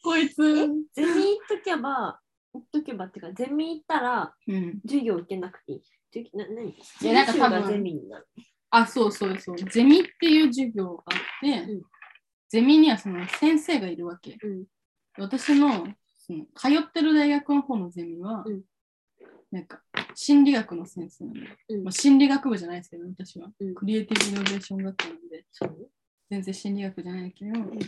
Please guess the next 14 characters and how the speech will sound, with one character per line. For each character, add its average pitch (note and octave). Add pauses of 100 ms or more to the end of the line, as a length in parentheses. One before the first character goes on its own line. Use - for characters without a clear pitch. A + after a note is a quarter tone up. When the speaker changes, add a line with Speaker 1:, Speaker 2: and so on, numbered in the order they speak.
(180)
Speaker 1:
私 G3
は G3 (160)
心 G3
理 G3
学 F#3+
の F3
先 E3+
生 -
な -
わ -
け。 F#3 (500)
Speaker 2:
う A3
ん。 F#3 (800)
Speaker 1:
で、 G#3